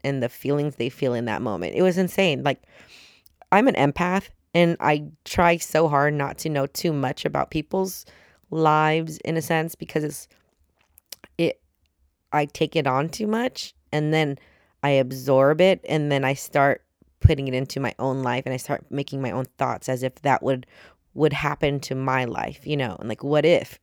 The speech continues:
And I don't wanna do that. I don't want to absorb that energy. I just wanna leave that for them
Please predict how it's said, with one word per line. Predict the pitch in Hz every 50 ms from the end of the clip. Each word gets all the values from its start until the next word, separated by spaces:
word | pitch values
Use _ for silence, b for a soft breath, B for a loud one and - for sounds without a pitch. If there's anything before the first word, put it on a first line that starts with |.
| _
And | - 160 160 151 147 135 127 123 B B B B B B B B B B B B B B B _ _ -
I | 147 151
don't | 156 180 170
wanna | 165 185 170 151
do | 135 - 131 127
that. | 123 123 127 127 - - -
I | 139
don't | 131 131 127 127 -
want | 117 139 143 -
to | 185
absorb | 175 156 151 139 151 147 151 147 151 147 143
that | 143 135 - -
energy. | 135 139 135 139 131 131 123 131 135 139 135 135 127 - _ -
I | 127 143
just | 135 131 131 127 - -
wanna | 131 123 117 117
leave | 127 139 139 143 139 147 151 143
that | 143 151 147 - -
for | - - 165
them | 156 147 143 143 156 175 185 185 170